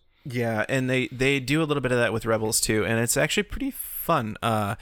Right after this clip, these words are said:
I did go back and watch some of the Clone Wars, at least enough now that I know, like, a couple of the characters that they've introduced, and I've been like, "Who the fuck is that guy?" Uh, now it makes sense. Um, so that, that's kinda cool. Like, in particular, the one that you can't get more than, like, I think an episode into the Clone Wars and find out is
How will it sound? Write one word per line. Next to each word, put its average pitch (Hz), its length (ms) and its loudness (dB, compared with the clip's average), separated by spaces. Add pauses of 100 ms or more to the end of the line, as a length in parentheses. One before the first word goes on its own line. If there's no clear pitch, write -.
(180)
I 120 100 0
did 147 220 0
go 180 80 0
back 156 220 0
and 123 100 -6
watch 113 180 -2
some 135 140 0
of 120 40 0
the 110 60 0
Clone 107 260 -4
Wars, 107 200 0
at 113 180 -6
least 120 260 0
enough 113 300 -2
now 110 260 0
that 113 100 0
I 110 100 0
know, 107 300 -2
like, 107 260 -4
a 110 80 -2
couple 113 300 0
of 107 60 -2
the 113 60 -10
characters 107 400 -2
that 110 260 -2
they've 110 200 0
introduced, 110 480 -2
and 107 60 -2
I've 107 80 -6
been - 80 -12
like, 104 180 -8 (300)
"Who 156 80 2
the 135 60 -2
fuck 139 160 -2
is 104 100 -4
that 143 180 0
guy?" 80 220 -6 (300)
Uh, 104 300 -4 (420)
now 120 240 0
it - 20 -4
makes 110 240 0
sense. - 480 2
Um, 107 320 2
so 120 140 4
that, 117 260 0
that's 120 200 0
kinda 98 200 -6
cool. 90 200 -6
Like, 104 220 -6 (260)
in 123 140 0
particular, 117 480 0
the 113 100 -2
one 113 180 -2
that 110 60 -2
you 107 140 -4
can't 110 380 -2
get 107 220 -4
more 110 240 -2
than, 107 220 -6
like, 107 180 -6
I 107 40 -6
think 104 140 -6
an 104 80 -6
episode 98 400 -2
into 107 560 -4
the 110 80 -10
Clone 110 260 -8
Wars 104 220 -6
and 110 100 -10
find 110 180 -4
out 110 120 -6
is 107 200 -4